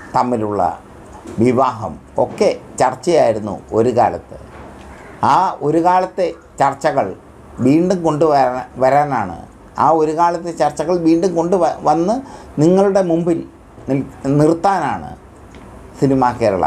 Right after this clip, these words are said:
ശ്രമിക്കുന്നത്. അതിൽ സിനിമാ കേരള വിജയിക്കുമോ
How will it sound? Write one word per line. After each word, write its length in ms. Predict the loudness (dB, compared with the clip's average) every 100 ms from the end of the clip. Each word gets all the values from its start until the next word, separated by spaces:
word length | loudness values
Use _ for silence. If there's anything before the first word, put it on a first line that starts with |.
| -4 -10 -8
ശ്രമിക്കുന്നത്. 600 | -4 -2 -4 -6 -8 -12 -18 -18 -20 -20 -20 -20 -20 -12 -4
അതിൽ 200 | 0 0 -2 -12 -20 -4
സിനിമാ 300 | 0 2 0 0
കേരള 280 | 0 2 2 0 -4 -10 -4
വിജയിക്കുമോ 580 | 0 2 0 -2 -4 -4